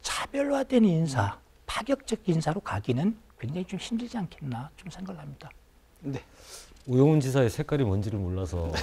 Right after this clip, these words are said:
Speaker 3: <laughs> 그 색깔이 <laughs> 표현을 하겠습니다. 저는 지금 무색으로 표현을 하겠습니다.
Speaker 2: 음.
Speaker 3: 아까 윤 대표도 말씀하셨지만 육 개월 첫 취임할 때는 이어받는,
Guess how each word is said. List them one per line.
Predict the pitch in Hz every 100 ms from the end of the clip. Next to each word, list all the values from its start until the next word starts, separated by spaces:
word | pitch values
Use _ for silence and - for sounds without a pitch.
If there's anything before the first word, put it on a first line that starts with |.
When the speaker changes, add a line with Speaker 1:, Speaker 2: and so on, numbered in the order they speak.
| - -
Speaker 3:
<laughs> | 202 -
그 | 120
색깔이 | 117 147 120 135 92 - -
<laughs> | - - -
표현을 | 160 143
하겠습니다. | 131 113 101
저는 | 147 175
지금 | 151 151 104
무색으로 | 131 170 170 165
표현을 | - 135 120
하겠습니다. | 90 - - 80 76 -
Speaker 2:
음. | 127 113 110 - - - - -
Speaker 3:
아까 | 147 147 160 135
윤 | 131
대표도 | 151 143 139
말씀하셨지만 | 120 127 113 120 - 123 156 165 170 135
육 | 113
개월 | 160 151 -
첫 | - 202 -
취임할 | - 202 175 110
때는 | 117 127 139 123 98 78 - - - - -
이어받는, | 131 190 131 113 95